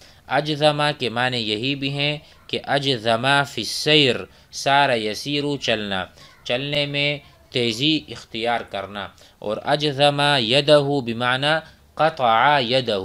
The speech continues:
کسی کے ہاتھ کو بھی کاٹنے کے معنی میں بھی آتے ہیں۔ تو یہ مراد ہے کہ جب آگ بھڑک اٹھی بھاگ گیا۔ جنیت حرب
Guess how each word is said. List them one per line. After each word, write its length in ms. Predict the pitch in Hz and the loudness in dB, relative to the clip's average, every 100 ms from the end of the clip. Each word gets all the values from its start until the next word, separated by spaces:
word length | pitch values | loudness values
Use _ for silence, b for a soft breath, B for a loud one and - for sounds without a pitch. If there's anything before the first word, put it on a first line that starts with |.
| 95 | -6
کسی 240 | - - 143 | -12 -12 -10
کے 160 | - | -6
ہاتھ 320 | 110 110 127 - | -4 0 -2 -2
کو 120 | 160 | -6
بھی 140 | 143 | -6
کاٹنے 460 | 120 110 104 127 135 | -2 -2 -2 -6 -8
کے 120 | 117 | -8
معنی 320 | 101 101 107 | -6 -6 -6
میں 160 | 120 127 | -10 -10
بھی 180 | 143 104 | -6 -4
آتے 340 | 92 - 92 | -4 -8 -10
ہیں۔ 240 | 92 92 92 _ _ _ B B B B B _ | -8 -10 -10 _ _ _ B B B B B _
تو 300 | - 120 113 | -4 -2 -2
یہ 220 | 120 147 | 0 0
مراد 360 | 165 156 147 147 | 0 2 4 4
ہے 220 | 143 147 | 2 -2
کہ 120 | 139 | -2
جب 220 | 110 110 110 | -4 -4 0
آگ 160 | 135 | -2
بھڑک 360 | 120 123 160 160 | 0 2 2 0
اٹھی 220 | 139 147 | -4 -4
بھاگ 260 | 104 101 98 | 0 0 0
گیا۔ 280 | 95 95 92 - B B - | -2 -2 -2 -4 B B -6
جنیت 800 | 107 117 143 175 165 151 135 127 117 151 | 0 0 0 -2 0 2 0 -2 -2 0
حرب 320 | 160 156 | 2 0